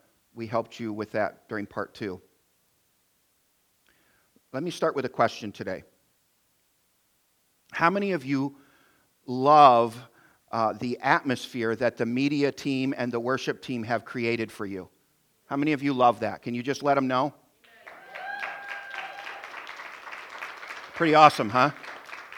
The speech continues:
So I want you to know how much sacrifice and work and time and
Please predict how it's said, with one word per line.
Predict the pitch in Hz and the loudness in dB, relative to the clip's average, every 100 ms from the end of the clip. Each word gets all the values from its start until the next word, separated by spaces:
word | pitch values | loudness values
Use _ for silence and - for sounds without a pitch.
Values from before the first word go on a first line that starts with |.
| - - - - | -18 -20 -18 -6
So | - 156 139 - - - | 4 6 6 2 -10 0
I | 139 | 4
want | 151 175 | 6 6
you | 160 | 6
to | 156 | 6
know | 160 | 6
how | 151 | 6
much | 147 135 | 4 2
sacrifice | - 147 139 151 - 143 143 - | 4 6 6 4 0 2 2 0
and | 135 123 113 | -6 -6 -4
work | 120 135 147 - - _ _ _ - | 2 4 4 0 -18 _ _ _ -10
and | 113 110 | -8 -8
time | - - 147 147 143 143 147 143 - _ _ | -10 -2 2 4 4 2 -2 -6 -16 _ _
and | 117 113 | -4 -4